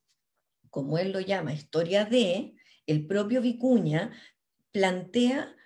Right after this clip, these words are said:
como un acto fundamental en este ejercicio histórico, que es la recopilación del archivo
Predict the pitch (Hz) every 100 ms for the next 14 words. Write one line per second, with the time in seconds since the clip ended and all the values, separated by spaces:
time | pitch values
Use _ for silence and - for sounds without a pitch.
0 | _ - 226 208 196 196 202 - 226 -
1 | - 190 170 151 147 - 135 117 117 -
2 | - - - 175 185 202 208 - 151 -
3 | 190 156 - 151 - - 302 269 285 -
4 | 440 - - _ - 175 185 196 170 220
5 | 247 302 294 220 - 185 185 175 151 -
6 | - 226 254 302